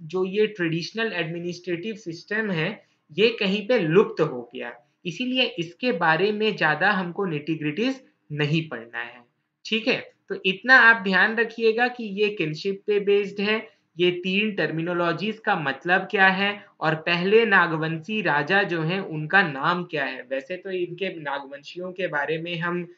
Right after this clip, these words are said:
अ, history में डिटेल में पढ़ेंगे, but फिर भी आपको ये पता होना चाहिए। ठीक है, अब अगला जो administrative system हमको पढ़ना है वो है आपका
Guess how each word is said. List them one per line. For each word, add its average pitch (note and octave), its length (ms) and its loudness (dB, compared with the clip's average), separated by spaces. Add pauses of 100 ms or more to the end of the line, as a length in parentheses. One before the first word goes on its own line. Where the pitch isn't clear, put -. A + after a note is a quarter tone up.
(320)
अ, C3+ 320 -4 (120)
history F#3 440 -4
में F#3 320 -2 (360)
डिटेल D3+ 520 2
में F#3+ 180 0
पढ़ेंगे, F3+ 480 -2
but A3+ 200 -2 (240)
फिर E3 140 0
भी G3+ 180 -2
आपको F#3+ 320 0
ये F#3 160 -6 (120)
पता D#3+ 240 2
होना B2+ 360 -2
चाहिए। B2 460 -14 (100)
ठीक G3+ 200 -8
है, B3 100 0 (540)
अब F#3 200 -2
अगला F#3+ 320 6
जो A#3+ 180 2
administrative G3 800 0
system G#3 520 -6
हमको F#3+ 280 -4
पढ़ना F3 440 -2
है F#3+ 200 -2
वो F3 220 -4
है F#3+ 140 0
आपका F#3 300 -2